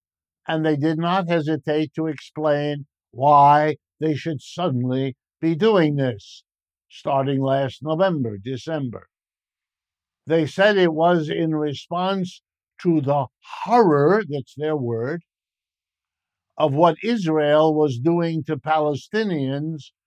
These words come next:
in the Gaza Strip and in the West Bank, and clearly indicating that they would be willing to stop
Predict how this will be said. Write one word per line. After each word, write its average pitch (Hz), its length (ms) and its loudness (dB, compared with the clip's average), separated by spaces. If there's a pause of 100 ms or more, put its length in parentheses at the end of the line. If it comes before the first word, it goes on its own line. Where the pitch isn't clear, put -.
(360)
in 160 160 -2
the 151 140 0
Gaza 156 640 4
Strip 151 440 -2 (540)
and 151 220 -4
in 143 220 0
the 139 100 2
West 135 440 -2
Bank, 120 400 -4 (1800)
and 147 220 -2
clearly 196 580 2
indicating 139 960 -2 (360)
that 151 180 -2
they 160 260 4
would 196 260 2
be 160 140 2
willing 151 540 0
to 139 140 -6
stop 185 720 -2